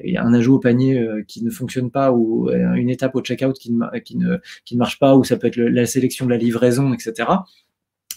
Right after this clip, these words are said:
N'importe lequel de ces éléments, bah, c'est comme le maillon, hein, d'une, d'une grande chaîne. Euh, s'il casse, euh, voilà, on, si on s'en est pas rendu compte, on arrive le lundi matin, euh, et puis on a, euh, deux chiffres, enfin, de, deux jours de, de,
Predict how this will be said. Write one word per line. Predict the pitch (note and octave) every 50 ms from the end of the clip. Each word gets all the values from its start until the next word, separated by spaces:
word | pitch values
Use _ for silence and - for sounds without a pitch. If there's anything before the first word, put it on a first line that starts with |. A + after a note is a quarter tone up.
| -
N'importe | B2+ C#3 E3+ F#3+ F3+ F#3 F3 F3+
lequel | F3+ D3+ - E3 D3
de | C3+ C#3 B2+
ces | A#2+ A#2 A2+ - - - C#3+ B2+ C3
éléments, | C3 B2+ B2+ C3 D#3+ G#3+ A3 - - - - - - -
bah, | A#2
c'est | A2+ - C#3 C3+
comme | - F3+ F3 F3+
le | E3 D3+
maillon, | D3+ D3 D3 D3+ D#3 E3 E3 D3
hein, | B2+ B2 B2+
d'une, | A#2+ A#2+ A#2 A#2 A2+ A2+ A2+ A2 A2+
d'une | A2 A2 A2 A#2+
grande | A#2 A2+ A#2+ B2 A#2 -
chaîne. | - D#3+ G3 G3+ D3+ - - _ - - - _ _ -
Euh, | - B2 B2+ -
s'il | - - C#3+ B2+ B2 A#2
casse, | - D#3+ E3+ F3+ F3+ -
euh, | A2+ A2+ A2 A2 G#2+ A2 A2 G#2+
voilà, | A#2+ C3+ A#2+ A2 G#2
on, | G#2+ G#2+ G2+
si | - -
on | B2+ A2+
s'en | A2+ - B2+ B2
est | A#2 A2
pas | B2+
rendu | B2+ B2+ B2+ B2 B2
compte, | - - F3 F3+ F3+ -
on | A2+ A2+ A2+ A2+
arrive | A#2 A2+ B2+ C3+ B2+
le | A#2+ A#2 A#2
lundi | A#2+ B2 A#2+ B2 B2
matin, | A#2+ A#2+ A#2 A#2 - D#3 F3 F#3 F#3 - - - - - _ _ G#2
euh, | G#2 G#2+ A2 G#2+ G#2+ G#2
et | G#2+ A#2
puis | A2+ - - D3 D3
on | C3 A#2 A2+
a, | A#2 B2 B2 A2+
euh, | A2+ A2
deux | G#2+ A2+ B2 C3+
chiffres, | B2+ - - D#3 D#3+ C3 C3 C3 B2+
enfin, | A#2+ - B2+ A#2+
de, | A2+ A#2+ A#2+ A#2
deux | A2+ A#2+ C#3+ D3
jours | C#3+ D#3 E3 E3 D#3
de, | B2+ A#2+ A#2 A2+
de, | G#2+ A2 A2 G#2